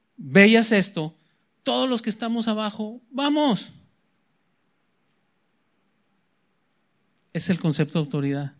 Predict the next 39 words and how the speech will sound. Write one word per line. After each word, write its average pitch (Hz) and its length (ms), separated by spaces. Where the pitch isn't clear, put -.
Cuando 143 260
Jesús 175 380
dice, 156 440
"Cállate 190 380
y 185 60
sal 180 260
de 160 120
él", 160 260
no 190 160
tuvo 220 240
que 214 80
hacer 208 240
nada, 208 520
el 180 160
demonio 185 440
salió. 208 600
Tú - 120
tienes 214 320
que 208 120
decir 202 280
la 202 100
palabra. 196 380
Ese 190 160
pasaje 196 420
que 180 100
ahorita 165 220
lo 180 140
vamos 165 240
a 185 60
leer, 135 320
dice 165 280
que 165 380
quedó 170 260
sano 208 320
instantáneamente 208 960
el 170 100
siervo 185 300
del 196 100
centurión, 190 680